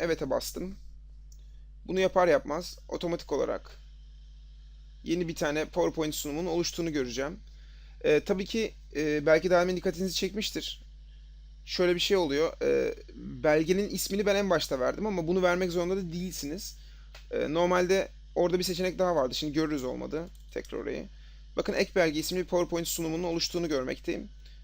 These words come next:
Bunu kapattığım zaman da, e, eğer, e, cross check yapmak istiyorsanız yani kontrol etmek istiyorsanız da yine masa üstüne giderseniz ek belge isimli bir tane PowerPoint sunusunun oluştuğunu görmem lazım. Bakın,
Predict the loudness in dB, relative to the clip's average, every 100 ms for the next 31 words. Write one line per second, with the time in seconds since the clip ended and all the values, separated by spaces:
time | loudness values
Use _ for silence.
0 | -14 -12 -2 2 2 2 0 0 0 0
1 | -2 -2 -4 -10 -18 -18 -18 -18 -6 -4
2 | 4 6 6 4 -14 -18 -18 -18 -18 -18
3 | -18 -4 -2 0 -2 -6 -14 -18 -16 -10
4 | 0 0 2 2 2 0 -4 -4 -2 -2
5 | -2 0 0 -2 -6 -12 -4 -2 0 -2
6 | -2 -4 -2 -2 -2 -6 -6 -4 -2 -2
7 | -4 -12 -18 -18 -18 -10 -2 0 0 0
8 | -2 2 4 2 0 -6 -6 -8 -12 -16
9 | -18 -18 -18 -18 -18 -16 -2 -2 2 4
10 | 4 2 -4 -4 -4 -4 -4 -6 0 0
11 | 2 -6 -6 -8 -8 -6 -4 -6 -6 -4
12 | -4 -4 -6 -6 -6 -6 -6 -6 -8